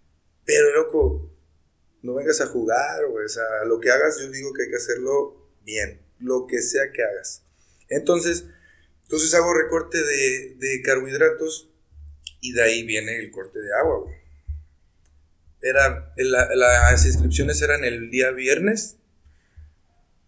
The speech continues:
Yo el, el jueves, güey, estaba yo en setenta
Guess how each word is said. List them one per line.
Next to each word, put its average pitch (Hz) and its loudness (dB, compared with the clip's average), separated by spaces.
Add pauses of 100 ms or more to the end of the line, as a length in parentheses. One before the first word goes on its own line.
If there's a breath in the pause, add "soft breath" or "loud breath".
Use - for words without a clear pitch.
(120)
Yo 131 -2
el, 113 -6
el 117 -4
jueves, 139 0
güey, 151 -4 (280)
estaba 120 -2
yo 117 -6
en 117 -10
setenta 107 -12